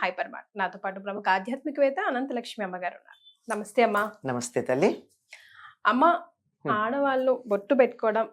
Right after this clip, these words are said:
Speaker 2: హ్మ్.
Speaker 1: కంపల్సరీయా? ఎందుకు?
Speaker 2: మీ అడిగిన ప్రశ్న సగమే ఉందమ్మా. బొట్టు అందరూ పెట్టుకోవాలి.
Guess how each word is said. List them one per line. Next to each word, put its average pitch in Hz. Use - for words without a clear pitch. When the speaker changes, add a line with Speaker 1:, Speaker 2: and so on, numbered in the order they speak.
Speaker 2:
హ్మ్. 147
Speaker 1:
కంపల్సరీయా? 233
ఎందుకు? -
Speaker 2:
మీ 143
అడిగిన 151
ప్రశ్న 147
సగమే 151
ఉందమ్మా. 113
బొట్టు 165
అందరూ 151
పెట్టుకోవాలి. -